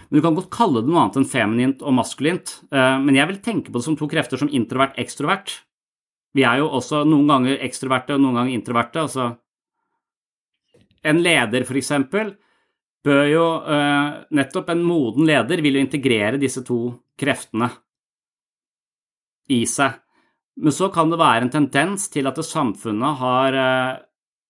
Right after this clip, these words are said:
heia fram de mer sånn, eh, eh, si diktatoriske lederegenskapene, hvor det handler om å bestemme og være,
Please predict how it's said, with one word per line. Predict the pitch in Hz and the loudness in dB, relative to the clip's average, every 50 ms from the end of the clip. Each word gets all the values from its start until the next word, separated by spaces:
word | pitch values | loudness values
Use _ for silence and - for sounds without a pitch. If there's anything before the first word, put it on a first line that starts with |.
| _ _ _ _ _ _ - - | _ _ _ _ _ _ -8 -2
heia | - 160 131 110 117 127 123 | 0 0 0 0 0 -2 -4
fram | - - 123 120 135 160 160 143 113 - _ _ _ _ _ _ _ _ _ _ _ - | -4 -2 0 2 2 2 0 -2 -4 -8 _ _ _ _ _ _ _ _ _ _ _ -6
de | 135 131 139 | 0 2 4
mer | 139 127 120 117 123 127 123 | 4 4 4 2 0 0 -2
sånn, | - 135 123 117 120 120 | -2 -2 0 0 2 2
eh, | 117 120 120 120 123 120 120 120 120 120 120 - _ _ _ _ _ _ _ _ _ _ _ - 285 - | 2 2 2 2 2 2 2 0 -2 -4 -6 -10 _ _ _ _ _ _ _ _ _ _ _ -16 -12 -10
eh, | 62 64 64 64 64 - - - - - - - - - - 403 403 _ _ _ _ _ _ _ _ _ _ _ _ _ _ _ _ _ _ - | -8 -8 -8 -10 -10 -12 -12 -12 -14 -14 -14 -14 -16 -16 -18 -20 -20 _ _ _ _ _ _ _ _ _ _ _ _ _ _ _ _ _ _ -12
si | - - 135 127 | -6 -4 -4 0
diktatoriske | 113 139 139 - - - - 156 143 - - - - 135 113 107 110 113 120 120 - - 147 | 2 0 0 0 -2 -4 -4 -4 -4 -6 -6 -4 -2 -2 0 2 2 2 2 2 0 0 2
lederegenskapene, | 139 120 101 92 101 104 104 110 113 120 110 117 120 - - - 127 110 - - 156 | 2 2 2 0 -2 -4 -4 -6 -6 -6 -4 -4 -4 -2 0 0 0 0 0 0 -2
hvor | 160 147 | 0 2
det | |
handler | 139 127 107 113 | 2 2 2 2
om | 117 120 | 2 2
å | 120 120 | 2 2
bestemme | 135 131 - - 117 104 107 113 123 | 0 0 0 0 -2 0 0 0 0
og | 131 131 | 2 2
være, | 117 104 101 101 117 | 2 2 2 0 0